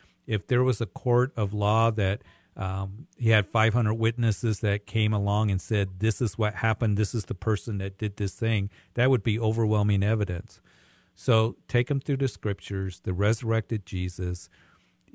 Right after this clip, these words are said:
and, and those who, you know, um, saw him, Paul, uh, the apostles, they didn't die for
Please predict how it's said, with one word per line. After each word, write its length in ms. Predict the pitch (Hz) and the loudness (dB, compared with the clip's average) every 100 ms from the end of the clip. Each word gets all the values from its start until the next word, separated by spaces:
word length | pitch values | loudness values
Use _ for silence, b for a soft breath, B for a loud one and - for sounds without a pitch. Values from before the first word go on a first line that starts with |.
| - | -2
and, 440 | 120 104 101 101 - | 2 4 4 0 -6
and 360 | - 98 98 101 | -2 0 0 -2
those 440 | 104 107 117 - - - | 2 4 4 0 -12 -2
who, 380 | 113 98 95 101 _ | 2 2 0 -4 _
you 140 | - 101 | -4 0
know, 360 | 95 92 92 - _ _ | 2 2 0 -4 _ _
um, 560 | - 95 95 98 101 - | -6 -4 -4 -6 -12 -18
saw 360 | - 113 104 101 | -2 2 4 4
him, 340 | 104 101 98 - | 2 2 -2 -2
Paul, 460 | 113 107 104 104 b b b b | 2 4 2 0 b b b b
uh, 300 | 120 90 - 156 - | -8 -8 -10 -10 0
the 140 | 101 | 2
apostles, 760 | 95 - 110 107 - 107 104 - _ | 2 4 4 4 0 0 -2 -6 _
they 140 | - 110 | 0 4
didn't 260 | 120 110 | 4 2
die 320 | 107 101 113 | 2 4 4
for 580 | 123 - 98 95 95 95 | 2 0 0 2 2 0